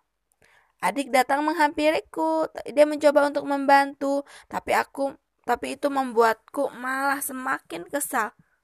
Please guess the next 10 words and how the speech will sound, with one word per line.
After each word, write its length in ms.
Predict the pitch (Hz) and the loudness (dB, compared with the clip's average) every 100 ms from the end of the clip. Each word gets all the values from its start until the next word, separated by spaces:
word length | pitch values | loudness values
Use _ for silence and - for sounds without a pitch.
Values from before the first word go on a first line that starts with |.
| _ _ | _ _
"Uh, 400 | 359 427 294 208 - _ _ _ _ _ 254 | 4 6 4 -6 -14 _ _ _ _ _ -12
uh," 580 | 311 330 320 311 359 247 - - | -10 -10 -10 -6 -2 -2 -4 -20
gitu. 160 | - 202 - _ _ _ _ 294 | -20 -20 -20 _ _ _ _ -4
"Jangan 320 | 320 359 339 | 0 0 -2
rusak 240 | 359 - - | -6 -6 -8
mainanku." 880 | 359 349 359 339 - 370 349 254 - _ _ _ _ _ _ 311 240 240 | -12 -8 -8 -8 -4 -2 -2 -4 -8 _ _ _ _ _ _ _ -20 -16
Dia 160 | 269 | -14
kakak-kakaknya 720 | - 220 208 196 196 208 - 269 - - - - - | -14 -12 -12 -12 -12 -14 -14 -18 -20 -20 -20 -20 -20
marah 260 | 247 214 226 | -18 -18 -18
dia. 160 | 226 | -20